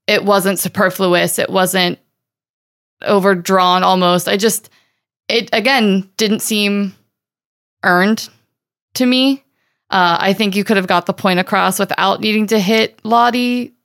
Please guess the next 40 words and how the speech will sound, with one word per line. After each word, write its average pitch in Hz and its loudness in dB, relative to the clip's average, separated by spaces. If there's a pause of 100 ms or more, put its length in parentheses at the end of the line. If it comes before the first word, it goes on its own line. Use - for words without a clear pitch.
(120)
upwards 262 0
of 269 -2
twenty 285 0
times. 285 0
Like, 208 -2
that's, 220 -6
that's 214 -6
a 233 2
long 190 2
time 196 -2
to 185 -6
spend 185 -4
with 180 -4
a 190 -6
character 180 -2
just 180 -6
throwing 180 0
punches. 233 -2
I 202 0
just 190 -4
thought 185 0
it 185 0
was, 175 -4 (880)
I 208 0
get, 196 0
I 208 0
understand, 233 0
I 208 0
understand 196 -2
the 196 -4
context, 190 -2
but 190 -2
for 190 -2
me, 180 0
the 170 -4
plane 165 -4
did - -2
not - -4
land - -12 (100)
again. - -8